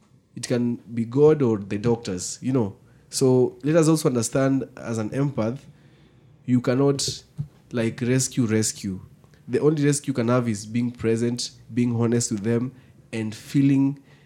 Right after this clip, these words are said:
and relating to what it is being, uh, discussed at that point. But you cannot rescue anybody.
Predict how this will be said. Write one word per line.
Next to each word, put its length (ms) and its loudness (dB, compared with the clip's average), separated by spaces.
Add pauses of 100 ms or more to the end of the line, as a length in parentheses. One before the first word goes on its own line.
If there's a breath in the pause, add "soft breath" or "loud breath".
(560 soft breath)
and 220 0
relating 380 0
to 100 -4
what 420 -2 (340)
it 80 -12
is 120 -6
being, 380 -2 (220)
uh, 320 -4 (120)
discussed 520 -2
at 100 -6
that 220 -6
point. 360 -8 (280 soft breath)
But 200 -4
you 60 -6
cannot 360 -6
rescue 360 -8
anybody. 520 -10